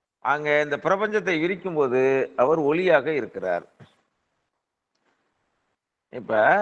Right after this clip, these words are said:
அருணகிரிநாதர் ஒரு அருமையான ஒரு செய்தி, ஒரு இடத்துல,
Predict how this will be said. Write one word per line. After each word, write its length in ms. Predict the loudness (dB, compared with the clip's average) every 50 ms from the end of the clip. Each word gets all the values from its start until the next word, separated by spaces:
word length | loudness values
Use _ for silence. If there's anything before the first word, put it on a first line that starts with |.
| 2 2 0 0 -2 -6 -10 -16 -20 _ _ _ _
அருணகிரிநாதர் 680 | -6 -6 -4 -4 -6 -6 -4 -2 0 0 0 0 0 -2
ஒரு 200 | -2 0 2 2
அருமையான 440 | 2 0 0 -2 -4 -4 -4 -4 -4
ஒரு 160 | -6 -6 -8
செய்தி, 320 | -8 -8 -8 -6 -8 -10 -12 -12
ஒரு 320 | -6 -2 0 2 2 2
இடத்துல, 240 | 0 0 -2 0 2